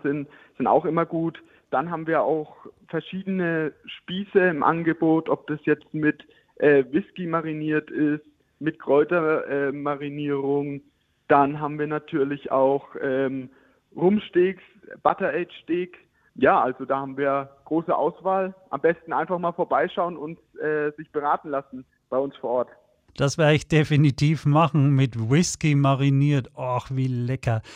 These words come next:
Speaker 2: Herzlichen Dank, Niklas Ülein, und hoffentlich bis bald. <laughs> Machen Sie's gut.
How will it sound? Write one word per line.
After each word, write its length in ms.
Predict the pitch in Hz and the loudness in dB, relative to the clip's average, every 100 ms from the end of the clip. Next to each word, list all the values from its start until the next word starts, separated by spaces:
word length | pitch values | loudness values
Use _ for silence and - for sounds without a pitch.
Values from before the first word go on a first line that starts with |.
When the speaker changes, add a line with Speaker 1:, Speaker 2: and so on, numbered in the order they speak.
| - - - - | -20 -20 -20 -2
Speaker 2:
Herzlichen 680 | 156 190 214 214 180 185 185 | 0 2 2 0 6 6 8
Dank, 340 | 170 208 - | 6 4 2
Niklas 880 | 147 160 196 180 175 156 - - 127 - | 2 2 2 2 4 4 0 -6 -6 -2
Ülein, 580 | 170 233 190 175 175 180 | 4 4 4 4 4 2
und 280 | 143 135 - - - | 2 0 0 -14 2
hoffentlich 480 | 160 147 165 160 - | 2 4 2 2 -2
bis 180 | 160 - | -4 -2
bald. 480 | 143 117 104 - - | 2 2 2 -4 0
<laughs> 40 | |
Machen 240 | 160 233 | 2 4
Sie's 240 | 160 185 - | 4 0 0
gut. 300 | 202 233 | -2 -2